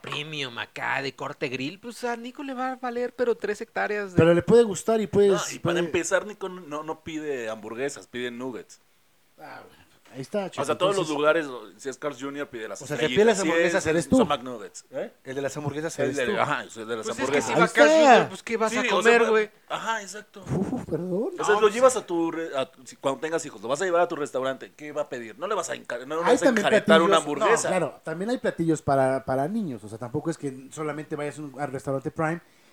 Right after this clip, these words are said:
Speaker 2: y vaya a comer hambu-, eh, comida de adultos o, o porcentajes de adultos, también hay comida para niños,
Speaker 3: ¿Hay
Speaker 2: pero
Speaker 3: juegos?
Speaker 2: con calidad Prime.
Speaker 3: ¿Por
Speaker 2: Sí,
Speaker 3: qué?
Speaker 2: también,
Speaker 3: No,
Speaker 2: sí, sí,
Speaker 3: no.
Speaker 2: algunos
Speaker 3: Sí, sí,
Speaker 2: sí
Speaker 3: sí, hay
Speaker 2: hay.
Speaker 3: juegos.
Speaker 2: Sí.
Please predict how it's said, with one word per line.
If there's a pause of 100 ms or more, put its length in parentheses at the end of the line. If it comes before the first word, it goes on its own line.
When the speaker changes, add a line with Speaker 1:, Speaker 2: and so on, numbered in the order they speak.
(160)
Speaker 2:
y
vaya
a
comer
hambu-,
eh,
comida
de
adultos
o,
o
porcentajes
de
adultos,
también
hay
comida
para
niños, (240)
Speaker 3:
¿Hay
Speaker 2:
pero
Speaker 3:
juegos?
Speaker 2:
con
calidad
Prime.
Speaker 3:
¿Por
Speaker 2:
Sí,
Speaker 3:
qué?
Speaker 2:
también,
Speaker 3:
No,
Speaker 2:
sí,
sí,
Speaker 3:
no.
Speaker 2:
algunos
Speaker 3:
Sí,
sí,
Speaker 2:
sí
Speaker 3:
sí,
hay
Speaker 2:
hay.
Speaker 3:
juegos. (140)
Speaker 2:
Sí.